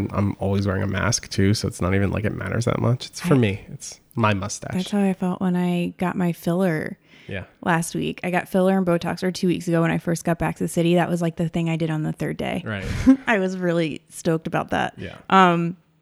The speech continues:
Speaker 2: but then I was like, "Okay, now I just made it so that I can make no expressions above my mask because
Speaker 1: Right.
Speaker 2: I don't really move my eyes or my
Speaker 1: Right.
Speaker 2: forehead."
Speaker 1: Right.
Speaker 2: And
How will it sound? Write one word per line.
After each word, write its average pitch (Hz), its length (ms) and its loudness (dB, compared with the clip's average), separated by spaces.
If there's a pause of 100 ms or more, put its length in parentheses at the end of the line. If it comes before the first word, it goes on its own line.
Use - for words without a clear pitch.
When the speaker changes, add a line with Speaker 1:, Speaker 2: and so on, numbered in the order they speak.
(600)
Speaker 2:
but 208 100 2
then 214 160 6
I 220 100 6
was 202 160 4
like, 202 220 4
"Okay, 220 240 6
now 190 340 2
I 262 120 2
just 214 180 -4
made 190 200 2
it 190 240 0
so 202 120 -2
that 175 240 2 (320)
I 180 60 6
can 190 160 0
make 170 200 2
no 156 300 6
expressions 180 880 -2 (380)
above 160 760 0
my 175 160 2
mask 160 540 -4
because 196 200 -2
Speaker 1:
Right. 165 380 2
Speaker 2:
I 190 60 2
don't 185 160 2
really 180 160 4
move 180 180 4
my 165 420 -4
eyes 175 200 -2
or 160 40 -2
my 160 100 0
Speaker 1:
Right. 202 100 0
Speaker 2:
forehead." 180 520 0
Speaker 1:
Right. 98 320 -6 (160)
Speaker 2:
And 180 720 2